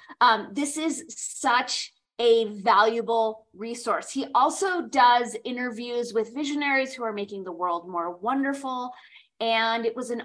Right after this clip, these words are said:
honor to have him on the show today to talk about the gene keys, to talk about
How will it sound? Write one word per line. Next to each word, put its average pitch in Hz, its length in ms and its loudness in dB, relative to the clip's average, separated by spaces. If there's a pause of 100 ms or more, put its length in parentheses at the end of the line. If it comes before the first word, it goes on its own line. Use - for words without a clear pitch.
honor 311 340 4
to 320 100 -4
have 254 280 0
him 254 180 -6
on 226 180 -4
the 226 60 -6
show 240 300 -4
today 294 640 0
to 233 100 -12
talk 233 300 -2
about 220 260 4
the 240 80 -8
gene 339 320 0
keys, 302 380 -2
to 285 160 -12
talk 226 320 0
about 190 460 4